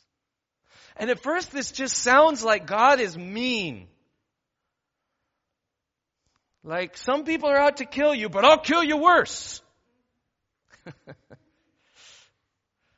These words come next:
Until we realize where Jesus goes next. You see, when, when we as disciples of Jesus begin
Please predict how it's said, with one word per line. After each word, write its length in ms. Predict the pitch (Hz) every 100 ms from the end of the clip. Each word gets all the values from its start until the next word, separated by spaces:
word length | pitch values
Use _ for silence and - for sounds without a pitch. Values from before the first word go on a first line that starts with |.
| _
Until 300 | 131 123 175
we 100 | 180
realize 460 | 156 175 170 156 135
where 120 | 143
Jesus 440 | 143 143 143 143 -
goes 340 | 131 123 117
next. 760 | 120 117 107 _ - - _ _ _ _ _ _ _ _ _ _ _ _
You 60 | 190
see, 320 | - 196 190 185 _ _ _ -
when, 380 | 175 175 175 - _ _ _ _
when 280 | 165 190 180
we 220 | 233 247
as 220 | 220 170
disciples 840 | 170 160 - 196 240 247 240 240
of 240 | - 170 139
Jesus 720 | 139 180 214 196 151 143 -
begin 560 | - 147 156 185 196